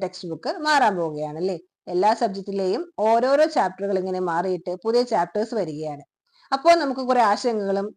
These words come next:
സംശയങ്ങളും ഒക്കെ ഉണ്ടാകും. നമുക്കൊരു ടെക്സ്റ്റ് ബുക്ക് മാറിയ സന്ദർഭത്തിൽ നമുക്കിപ്പോ വളരെ ആകാംക്ഷയോടെ കാത്തു നിൽക്കുന്ന ടെക്സ്റ്റ് ബുക്ക് ഇതാ നമ്മുടെ എസ് സി ആർ ടി സൈറ്റിൽ എത്തിയിട്ടുണ്ട്.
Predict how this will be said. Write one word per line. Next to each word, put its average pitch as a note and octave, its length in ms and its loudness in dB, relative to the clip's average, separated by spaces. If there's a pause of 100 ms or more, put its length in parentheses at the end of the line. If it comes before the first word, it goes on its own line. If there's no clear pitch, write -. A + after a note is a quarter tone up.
സംശയങ്ങളും A3 540 0
ഒക്കെ E3+ 140 0
ഉണ്ടാകും. F3+ 380 0 (420)
നമുക്കൊരു C#4+ 420 8
ടെക്സ്റ്റ് B3+ 240 4
ബുക്ക് C#4 140 0
മാറിയ A3+ 320 4
സന്ദർഭത്തിൽ F#3+ 640 -4
നമുക്കിപ്പോ G#3+ 640 -4
വളരെ A3+ 220 4
ആകാംക്ഷയോടെ C#4+ 640 4
കാത്തു G3+ 300 2
നിൽക്കുന്ന F#3 380 -4
ടെക്സ്റ്റ് F#3+ 340 -4
ബുക്ക് F#3 140 -4
ഇതാ G3+ 180 4
നമ്മുടെ F3+ 300 -2
എസ് F#3 160 -6
സി C4 60 -6
ആർ G3 220 2
ടി F#3+ 60 -6
സൈറ്റിൽ F#3+ 360 -4
എത്തിയിട്ടുണ്ട്. D#3+ 440 -8